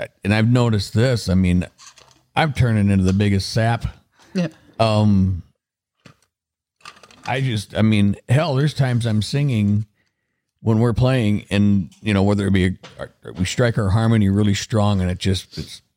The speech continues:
Speaker 1: sounds so, so good
Speaker 2: Mm-hmm.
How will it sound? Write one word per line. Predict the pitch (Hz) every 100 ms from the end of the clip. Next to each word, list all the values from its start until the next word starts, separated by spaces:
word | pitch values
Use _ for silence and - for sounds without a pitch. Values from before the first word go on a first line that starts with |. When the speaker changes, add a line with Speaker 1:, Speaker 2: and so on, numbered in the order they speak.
| -
Speaker 1:
sounds | - 104 98 95
so, | - 123 113 120 113 101
so | 92 - 120 107 95
good | 85 - 98 104 123 135 - -
Speaker 2:
Mm-hmm. | 165